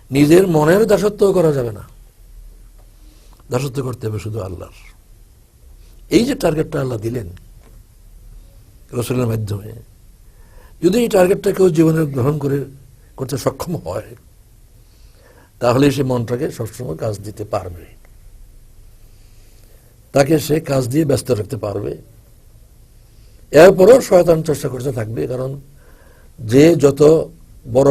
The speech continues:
মোমনই হোক, যত যোগ্য মোমনই হোক, তার কাছে তার চেয়ে বেশি যোগ্য শয়তানই আসবে। অর্ডিনারি শয়তান তাদের কাছে আসবে না। বেরোনোর মনে হয় তাজুল ইসলাম সাহেব বলছিলেন ছাত্রদেরকে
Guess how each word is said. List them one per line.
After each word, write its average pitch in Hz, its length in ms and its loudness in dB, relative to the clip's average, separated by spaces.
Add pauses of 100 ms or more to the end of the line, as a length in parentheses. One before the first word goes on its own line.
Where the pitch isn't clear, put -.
মোমনই 147 360 2
হোক, 131 160 -8 (1500)
যত 127 180 0 (140)
যোগ্য 160 220 4 (120)
মোমনই 160 360 4
হোক, 98 140 -4 (1200)
তার 123 180 2
কাছে 143 180 -2 (160)
তার 120 220 -2
চেয়ে 147 200 -6
বেশি 110 180 -6 (100)
যোগ্য 117 180 -2 (140)
শয়তানই 113 440 -2
আসবে। 92 240 -12 (360)
অর্ডিনারি 175 440 8
শয়তান 160 240 4 (420)
তাদের 123 220 -2
কাছে 123 220 -8
আসবে 98 260 -10
না। - 60 -20 (300)
বেরোনোর 147 420 6
মনে 135 120 0
হয় 135 120 -2
তাজুল 127 220 -2
ইসলাম 131 220 -4
সাহেব 131 180 -6
বলছিলেন 113 320 -8
ছাত্রদেরকে 110 540 -8